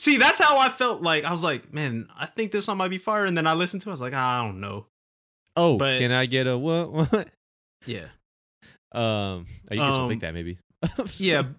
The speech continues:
Speaker 1: but, but the reason why I picked Jay-Z here is I think I'm gonna take a different song, um, from that range. But, dude, Jay-Z is, like,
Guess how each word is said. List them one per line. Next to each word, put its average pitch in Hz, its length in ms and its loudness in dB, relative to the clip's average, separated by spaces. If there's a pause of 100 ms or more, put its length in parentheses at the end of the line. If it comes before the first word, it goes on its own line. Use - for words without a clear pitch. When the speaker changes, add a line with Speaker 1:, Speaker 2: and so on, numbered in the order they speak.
(120)
Speaker 1:
but, 208 360 2
but 190 180 2
the 220 80 4
reason 226 400 2
why 160 440 2 (100)
I 131 80 0
picked 135 320 -4
Jay-Z 123 420 -2
here 117 180 -4
is 107 120 -6
I 104 140 -8
think 113 180 -10
I'm 104 80 -8
gonna 101 180 -10 (240)
take 113 160 -4
a 101 80 -8
different 101 400 -10 (400)
song, 101 640 -6
um, 104 380 -10 (400)
from 127 140 -6
that 127 180 -2
range. 175 440 -2
But, 143 340 -4 (920)
dude, 220 180 -6
Jay-Z 294 480 2
is, 220 480 -2 (680)
like, 131 380 -2